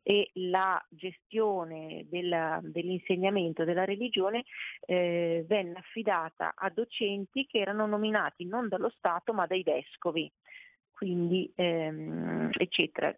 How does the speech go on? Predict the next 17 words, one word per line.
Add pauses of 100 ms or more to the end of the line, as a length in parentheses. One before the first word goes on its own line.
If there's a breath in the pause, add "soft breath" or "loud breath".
(140)
Negli
anni
successivi
poi
questo
fu,
i
docenti
furono
lai-,
laicizzati,
anche
se
ancora
comunque
gravitano
intorno,